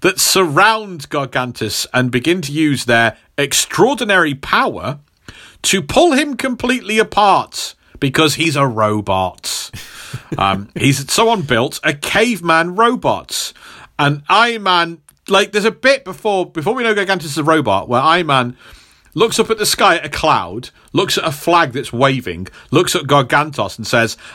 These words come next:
"I've solved the mystery." And you go, "Ooh, what simple explanation is there going to be?" Well, the answer is,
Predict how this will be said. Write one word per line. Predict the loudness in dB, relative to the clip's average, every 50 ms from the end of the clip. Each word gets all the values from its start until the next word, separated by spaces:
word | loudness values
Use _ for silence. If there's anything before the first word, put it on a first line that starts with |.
| -6 0
"I've | 2 4 4 4 2 -2
solved | -8 -8 -4 -4 -2 -2 -4 -4 -8 -10 -10
the | -10 -6
mystery." | -4 -2 -2 -2 -2 -4 -4 -6 -4 -4 -6 -8 -8 -8 -4
And | -2 -2
you | 0
go, | 2 4 4 4 4
"Ooh, | 4 4 2 2 0 -2 -6 -10 -16 -16 -18 -18 -20 -6 0
what | 2 2 2 2
simple | 0 -2 -2 -2 -2 0 0 0
explanation | 0 -2 -4 -2 -2 0 0 0 -2 -4
is | -4 -2 -2
there | -4 -2
going | -2 -2 -4 -4
to | -8 -8
be?" | -6 -4 -4 -4 -4 -8 -14 -18 -16 -4 0
Well, | 2 4 4 2 0 -6 -12 -20 -20 -6 _
the | 2 2
answer | 4 2 2 -2 -4 -6 -6 -6
is, | -6 -6 -6 -6 -6 -8 -10